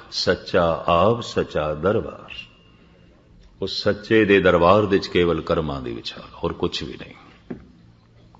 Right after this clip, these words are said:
ਤੇਰਾ ਮਜ਼ਹਬ ਕੀ ਹੈ,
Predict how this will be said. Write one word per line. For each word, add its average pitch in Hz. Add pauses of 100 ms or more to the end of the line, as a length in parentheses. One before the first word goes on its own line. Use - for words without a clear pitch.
(1160)
ਤੇਰਾ 87
ਮਜ਼ਹਬ 90
ਕੀ 104
ਹੈ, -